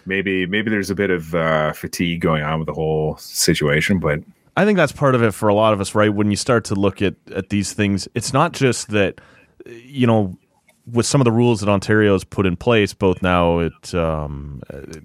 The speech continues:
Speaker 2: outdoor and indoor facilities, it's not just the confidence that I'm double vaccinated, it's that they're insisting everyone else be as well. And, and that gives you that kind of added sense of, of comfort, comfort to go back in, is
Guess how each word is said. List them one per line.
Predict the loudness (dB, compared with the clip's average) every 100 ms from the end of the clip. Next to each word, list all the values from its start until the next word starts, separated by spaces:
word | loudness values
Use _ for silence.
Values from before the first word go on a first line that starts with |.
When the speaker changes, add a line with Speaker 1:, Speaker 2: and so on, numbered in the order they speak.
| -20 -4
Speaker 2:
outdoor | -2 0 2 2
and | 2 2
indoor | 2 2 2 2
facilities, | -2 -4 0 2 2 -2 -8 -20 -10 -6
it's | 0
not | 0 0
just | -4
the | -4
confidence | 0 0 2 0 -2 -2 -8 -10 _ _
that | 0
I'm | 2 2 2
double | 2 2 2
vaccinated, | 2 2 0 0 2 2 0 -2
it's | -4
that | -2
they're | 2 2
insisting | 0 0 -2 0 -2 0
everyone | 0 0 0
else | 0 -4 -6
be | -6 -4 -6 -8
as | -8 -8
well. | -6 -6 -6 -14 -10
And, | -4 -2 -2
and | -2 0
that | 0 -2
gives | -4 -4 -4
you | -4
that | -4 -6
kind | -4 -4
of | -4 -2
added | 0 0 -4
sense | -6 -4 -4 -4
of, | -6 -6 -16 _ _ _
of | -6
comfort, | -2 -4 -2 -6 -6
comfort | -2 -2 -2 -4
to |
go | -2 0
back | 0 0 0
in, | 0 0
is | -2 -6